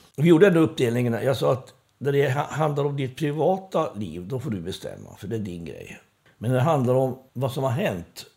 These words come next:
då håller jag mig till, till fakta och inte till dina, till din version. För vi ska inte ha sån här, eh, sovjetisk revisionism där man flyttar gubbar i efterhand. "Nej", sa han, "ba-, bara det stämmer så är det okej, va?" Så att vi har en del stories och så,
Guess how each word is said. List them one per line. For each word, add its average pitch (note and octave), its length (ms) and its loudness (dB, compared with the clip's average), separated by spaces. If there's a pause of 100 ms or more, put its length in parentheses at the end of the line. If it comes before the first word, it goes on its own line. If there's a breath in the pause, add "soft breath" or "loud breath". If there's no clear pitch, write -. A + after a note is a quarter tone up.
(120)
då B2+ 100 -6
håller B2+ 220 0
jag A2+ 100 2
mig G#2+ 140 -2
till, G#2+ 160 -8
till G2 160 -10
fakta G#2+ 420 -6
och A2 80 -4
inte G2 180 -12
till F2+ 220 -10
dina, F2+ 320 -8 (500 soft breath)
till B2 140 -2
din B2 200 0
version. A#2 320 -2
För G#2 120 -6
vi G#2+ 100 -4
ska A2+ 200 -6
inte A2+ 180 -6
ha A#2+ 160 0
sån A2 180 -6
här, G2+ 140 -4
eh, B1+ 440 -12
sovjetisk G#2 800 -6
revisionism A2 680 -4
där A#2 140 -8
man A2 120 -4
flyttar G#2 340 -6
gubbar G#2+ 380 -2
i A2+ 80 0
efterhand. G2 540 -4 (380 loud breath)
"Nej", A3+ 340 2
sa E3+ 240 -2
han, C#3 160 -6
"ba-, C#3+ 160 -4
bara D3+ 160 4
det A#3 80 -4
stämmer E3 400 -2
så C#3+ 120 -8
är - 0 -
det C#3+ 100 -4
okej, C#3 300 -8
va?" - 100 -14 (1120 loud breath)
Så - 160 -6
att B2 240 -2
vi C#3 60 0
har C#3+ 180 2
en A3+ 100 4
del C#3 220 4
stories A2 600 0
och A2+ 80 -6
så, F2+ 340 -6